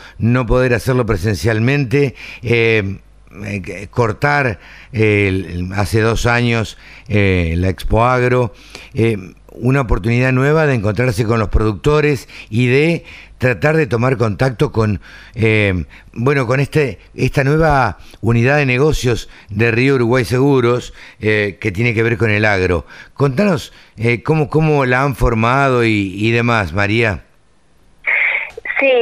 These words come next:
Speaker 2: sí, sí. En principio, bueno, haciendo referencia o en línea con lo que comentabas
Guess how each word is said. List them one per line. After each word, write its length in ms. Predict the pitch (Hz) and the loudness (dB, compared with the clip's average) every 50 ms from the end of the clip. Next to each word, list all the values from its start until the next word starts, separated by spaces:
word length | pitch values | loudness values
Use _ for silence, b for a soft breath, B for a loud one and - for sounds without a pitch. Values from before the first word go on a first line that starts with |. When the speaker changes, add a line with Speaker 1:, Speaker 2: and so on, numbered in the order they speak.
| 220 | 0
Speaker 2:
sí, 120 | - 226 226 | -2 -2 -2
sí. 180 | - 247 233 220 | 0 0 2 2
En 200 | 208 233 233 226 | 2 0 0 -2
principio, 580 | 220 226 240 226 226 - 302 311 - 403 370 | -2 -2 -4 -4 -2 -2 -2 0 0 0 2
bueno, 240 | 294 254 233 220 208 | 2 2 2 2 0
haciendo 340 | 202 196 - 240 247 247 240 | -2 -2 -2 -2 0 0 2
referencia 840 | 233 233 226 - 226 226 226 233 233 233 247 247 226 220 214 208 202 | 0 0 0 0 2 2 2 2 0 0 2 2 4 4 4 2 2
o 140 | 196 196 196 | 2 2 0
en 80 | 196 202 | 0 0
línea 320 | 214 220 240 247 240 220 | 0 0 2 2 2 2
con 120 | 214 208 | 2 0
lo 120 | 202 196 190 | 0 -2 -4
que 100 | - 190 | -4 -4
comentabas 680 | 190 - 190 190 190 196 196 226 226 226 226 247 269 | -2 -2 0 0 -2 0 2 2 4 4 4 2 0